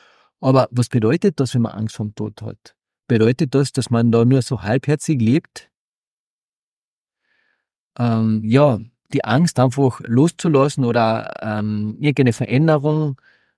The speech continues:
ähm, anzustreben, ähm, was, was eigentlich so dieser Eckpunkt ist von diesem Thema oder eigentlich wirklich die Aussage. Äh, sollte es nicht so sein, dass die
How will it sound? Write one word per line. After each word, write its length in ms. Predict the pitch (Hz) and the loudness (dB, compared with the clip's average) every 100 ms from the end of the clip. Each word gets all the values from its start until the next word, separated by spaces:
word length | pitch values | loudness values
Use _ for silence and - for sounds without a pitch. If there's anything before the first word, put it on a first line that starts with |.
| _ | _
ähm, 520 | - 110 110 110 110 - | -4 -2 0 -2 -4 -4
anzustreben, 920 | 131 170 170 139 - 113 139 160 151 - _ _ _ _ _ _ _ - - _ _ _ _ _ | 0 0 0 -4 0 0 2 0 -4 -8 _ _ _ _ _ _ _ -20 -20 _ _ _ _ _
ähm, 480 | - 110 110 110 107 - | -4 -2 0 -2 -6 -8
was, 640 | 135 117 123 - - - _ _ - | -2 0 0 -4 -16 -20 _ _ -6
was 260 | 120 - | -4 -4
eigentlich 640 | - 135 165 165 135 147 - | -4 -2 0 0 -2 -6 -4
so 100 | 127 | -4
dieser 460 | 139 - 117 113 - _ _ _ _ - | -4 -2 -4 -4 -10 _ _ _ _ -2
Eckpunkt 640 | 143 - - 160 139 - | -2 -2 -4 -2 -2 -6
ist 380 | - 135 117 - | -4 0 0 -4
von 400 | - 127 117 110 - | -6 -2 0 -2 -2
diesem 440 | 143 - 131 - | -2 0 -4 -2
Thema 420 | 123 127 131 107 | 0 0 0 0
oder 240 | 101 113 110 | 0 0 0
eigentlich 340 | 110 131 120 - | -2 -2 -4 -8
wirklich 340 | 123 160 - 135 | -6 -4 -4 -4
die 200 | 127 - | -4 -4
Aussage. 720 | 110 123 - 117 107 98 90 _ _ _ _ _ _ _ _ _ _ _ _ _ _ _ _ _ | -2 -2 -2 -2 -2 -4 -10 _ _ _ _ _ _ _ _ _ _ _ _ _ _ _ _ _
Äh, 120 | 120 | -2
sollte 260 | 110 151 165 | 2 0 0
es 80 | 143 | -2
nicht 180 | 165 | -2
so 100 | - | -2
sein, 260 | 170 170 170 | -4 -2 -2
dass 140 | 151 | -2
die 160 | - 127 | -4 -8